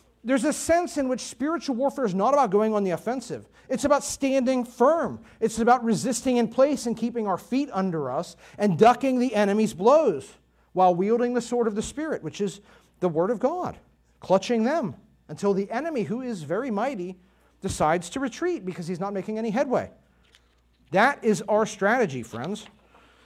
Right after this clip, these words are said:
It's not pronouncing bindings on Satan. It's not performing Hollywood-style exorcisms. It's not playing Ghostbusters. It's not acting sinfully presumptuously in the face of dark spiritual powers. Our goal is simply to keep standing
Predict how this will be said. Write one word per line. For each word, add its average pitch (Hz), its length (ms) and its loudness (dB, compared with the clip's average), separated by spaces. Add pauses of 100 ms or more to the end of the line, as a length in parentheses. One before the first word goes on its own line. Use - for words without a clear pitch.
(140)
It's 151 120 -10
not 220 220 2
pronouncing 208 500 -2
bindings 165 440 -4
on 202 120 -2
Satan. 175 600 -2
It's - 140 -18
not 202 180 2
performing 196 500 -2
Hollywood-style 190 840 0
exorcisms. 165 840 -6 (180)
It's 170 200 -8
not 226 240 0
playing 233 360 -2
Ghostbusters. 180 1000 -2 (240)
It's - 180 -6
not 233 300 2
acting 220 560 0 (140)
sinfully 254 560 0
presumptuously 196 840 0
in 196 80 -4
the 185 60 -6
face 208 340 0
of 165 120 -6
dark 190 240 2
spiritual 196 440 -6
powers. 143 580 -8 (760)
Our 151 100 -2
goal 180 380 2
is 196 100 -4
simply 190 320 -4
to 151 80 -8
keep 185 220 -12
standing 170 580 -8